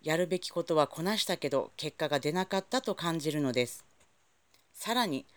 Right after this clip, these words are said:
成功するために十分な仕事をしたくないという人さえもいます。これらの言い訳は、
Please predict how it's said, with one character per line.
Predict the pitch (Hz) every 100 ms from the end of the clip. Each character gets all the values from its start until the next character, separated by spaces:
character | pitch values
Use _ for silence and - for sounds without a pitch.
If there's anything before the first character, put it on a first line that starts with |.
| - - -
成 | - - 247
功 | 247 254 254
す | 247
る | 240 240
た | 190
め | 156
に | 139
十 | 120 165 233
分 | 214 247
な | 214
仕 | 160 -
事 | 160 175
を | 175
し | 165
た | - 214
く | 202
な | 175 254
い | 285
と | 202
い | 175
う | 151
人 | -
さ | 160 170 175
え |
も | 226 220
い | 131
ま | 120
す。 | - - _ _ _ _ _ _ _ _ _ _ _ _ _
こ | - 214
れ |
ら | 247 240
の | 180
言 | - 165
い |
訳 | 160 147 139
は、 | 143 175